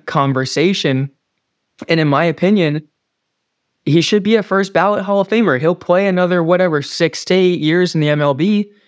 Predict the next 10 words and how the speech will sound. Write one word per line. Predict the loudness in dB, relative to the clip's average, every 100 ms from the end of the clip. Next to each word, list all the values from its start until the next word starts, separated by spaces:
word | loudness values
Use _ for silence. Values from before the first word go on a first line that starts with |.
| _ _ -4
If | 0
he | 0
puts | 0 0 0
up | 0
respectable | -2 -4 -2 -2 -2 0 0
numbers | 2 2 0 -2
from | -4 -2
here | 0 2
on | 2
out, | 0 0 -2